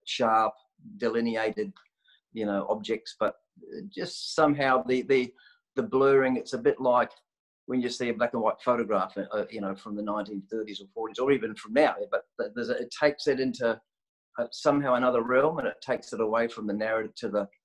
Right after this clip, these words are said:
more literal version of what you're looking at. So I guess the edges blurring just means everything kind of morphs into itself, which is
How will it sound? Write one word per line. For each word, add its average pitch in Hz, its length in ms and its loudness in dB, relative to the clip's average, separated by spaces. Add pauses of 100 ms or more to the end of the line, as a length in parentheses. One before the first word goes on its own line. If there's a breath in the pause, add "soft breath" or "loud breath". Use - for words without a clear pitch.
(100)
more 123 240 0
literal 117 560 -2 (800 soft breath)
version 127 540 2
of 104 120 -2
what 117 220 0
you're 110 100 -8
looking 110 320 -8
at. 87 100 -6 (100)
So 104 440 -6 (120)
I 104 60 -6
guess 117 240 -6
the 101 140 -4
edges 101 440 -8 (800)
blurring 113 420 2
just 101 300 -10
means 113 300 -2
everything 113 520 -4
kind 113 140 -4
of 104 120 -8 (560)
morphs 127 460 0
into 117 240 -4
itself, 110 440 0
which - 140 -8
is 107 100 -8